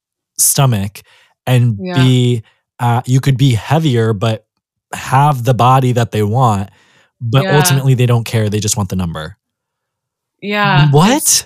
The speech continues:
Speaker 2: I, yeah,
Speaker 1: Girl.
Speaker 2: I don't understand. I mean, they would tell us in feedback sessions to work on our silhouette,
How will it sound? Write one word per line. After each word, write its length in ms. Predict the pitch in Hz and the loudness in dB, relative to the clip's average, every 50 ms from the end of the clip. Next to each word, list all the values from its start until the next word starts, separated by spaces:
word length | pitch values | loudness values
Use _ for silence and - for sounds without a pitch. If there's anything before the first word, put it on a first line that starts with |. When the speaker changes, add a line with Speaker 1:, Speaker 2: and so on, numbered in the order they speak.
| - - | -8 -14
Speaker 2:
I, 80 | 185 190 - _ _ _ _ _ _ _ _ _ _ _ | -14 -14 -14 _ _ _ _ _ _ _ _ _ _ _
yeah, 380 | 185 175 170 165 165 165 165 165 | -12 -10 -8 -8 -6 -6 -8 -8
Speaker 1:
Girl. 180 | 170 180 175 - | -8 -10 -12 -10
Speaker 2:
I 80 | 185 180 | -10 -10
don't 160 | 175 170 170 | -10 -10 -10
understand. 580 | 165 165 160 165 160 - - 160 160 160 160 160 _ _ - - - _ - | -10 -10 -12 -12 -14 -14 -14 -14 -12 -12 -12 -14 _ _ -20 -20 -20 _ -8
I 80 | 214 | -4
mean, 300 | 233 254 262 269 262 254 240 | -2 -2 -2 -2 -2 -4 -4
they 120 | 254 262 | -4 -4
would 160 | 269 277 262 | -4 -4 -6
tell 200 | 269 285 285 285 | -6 -6 -4 -4
us 300 | 294 294 294 285 - - | -4 -4 -4 -6 -6 -8
in 440 | 240 226 214 208 202 202 196 190 180 _ _ _ _ | -8 -10 -10 -10 -10 -10 -12 -12 -14 _ _ _ _
feedback 540 | - - 220 214 196 196 196 185 175 175 - | -12 -10 -10 -10 -8 -6 -6 -8 -6 -8 -10
sessions 560 | - 185 180 175 - - 180 170 170 175 - | -10 -10 -10 -10 -12 -12 -12 -10 -10 -10 -10
to 120 | - 196 | -10 -10
work 280 | 175 170 170 170 175 180 | -12 -12 -12 -12 -12 -12
on 100 | 170 170 | -10 -10
our 140 | 165 165 170 | -10 -8 -8
silhouette, 720 | - - 175 165 165 160 156 156 160 160 156 151 151 - | -8 -8 -8 -8 -10 -8 -8 -6 -6 -6 -6 -6 -8 -10